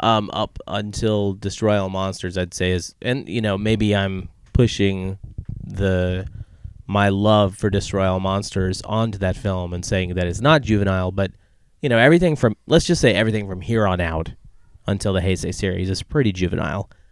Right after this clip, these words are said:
They're aiming at kids, and I definitely got a feeling of that from this film.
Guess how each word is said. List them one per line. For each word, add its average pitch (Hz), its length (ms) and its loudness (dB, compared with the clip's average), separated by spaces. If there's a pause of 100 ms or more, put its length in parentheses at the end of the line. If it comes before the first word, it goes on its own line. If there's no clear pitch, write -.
(120)
They're 104 220 4
aiming 135 360 4
at 127 140 0
kids, 110 540 2 (640)
and 95 120 -2
I 117 100 4
definitely 123 360 4
got 98 140 4
a - 20 -4
feeling 87 500 -4 (240)
of 98 260 2
that 87 300 0
from 92 300 0
this 85 220 -4
film. - 300 -8